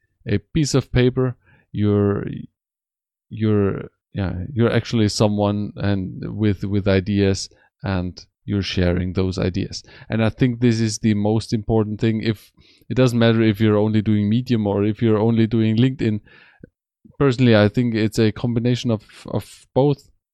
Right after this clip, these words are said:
um, or, or three or four platforms, depending on how much time you want to invest and how much, how much work you want to invest.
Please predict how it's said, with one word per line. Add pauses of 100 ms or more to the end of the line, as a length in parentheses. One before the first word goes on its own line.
(800)
um,
or,
or (120)
three
or
four (100)
platforms, (300)
depending
on
how
much
time
you
want
to
invest
and
how
much,
how
much
work
you
want
to
invest.